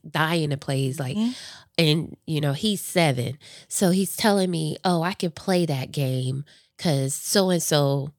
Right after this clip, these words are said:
Speaker 1: his same age, plays the game." But that don't mean you could play it. Then so I asked my kids, like, like, "Is this appropriate for him to play?" They're like, "Absolutely not."
Speaker 2: Mm-hmm.
Speaker 1: Because, you know, they have access to, 'cause it's like,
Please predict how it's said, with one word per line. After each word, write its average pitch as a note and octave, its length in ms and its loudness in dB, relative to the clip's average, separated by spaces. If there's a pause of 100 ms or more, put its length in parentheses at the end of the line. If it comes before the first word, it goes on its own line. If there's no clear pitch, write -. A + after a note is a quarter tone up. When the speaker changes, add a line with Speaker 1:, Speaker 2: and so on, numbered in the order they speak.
Speaker 1:
his F3 300 2
same F#3+ 400 4
age, E3 340 2
plays D#3+ 300 -2
the E3 60 -6
game." E3+ 300 0
But A3+ 120 2
that E4+ 120 8
don't D4+ 160 4
mean B3+ 200 -2
you D#4 120 0
could - 180 -6
play E3+ 260 0
it. E3 100 -4 (260)
Then F3+ 160 6
so F#3 140 0
I E3+ 220 4
asked F3+ 420 0
my D#3 200 -2
kids, C4 380 0
like, F#3 320 -2
like, E3 200 -4
"Is E3+ 140 -2
this B3+ 180 0
appropriate A#3 680 0
for A3+ 140 -2
him A#3+ 180 0
to A3+ 80 -2
play?" G3+ 220 2
They're F#3+ 180 4
like, D#3 280 0
"Absolutely F3+ 680 2
not." D#3 340 4
Speaker 2:
Mm-hmm. D3+ 440 -6
Speaker 1:
Because, F3+ 400 2
you G3+ 80 0
know, E3+ 180 -2
they E3+ 140 2
have F3 260 -2
access E3+ 500 0
to, D#3 280 -2 (140)
'cause E3+ 220 -2
it's D#3 280 -2
like, F3 260 -4